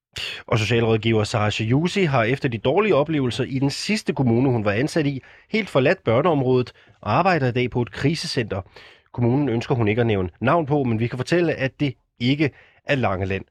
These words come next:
Kommune. Det var, hvad det, vi kunne, øh, bringe i dagens udgave af Reporterne. Mathias Stilling, han sidder i regien og sørger for, at vi kom sikkert fra A til Z.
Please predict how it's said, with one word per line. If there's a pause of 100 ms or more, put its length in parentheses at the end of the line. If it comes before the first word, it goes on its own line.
(140)
Kommune. (680)
Det
var,
hvad
det,
vi
kunne,
øh,
bringe (160)
i
dagens
udgave
af
Reporterne.
Mathias
Stilling,
han
sidder
i
regien
og
sørger
for,
at
vi
kom
sikkert
fra (240)
A
til
Z.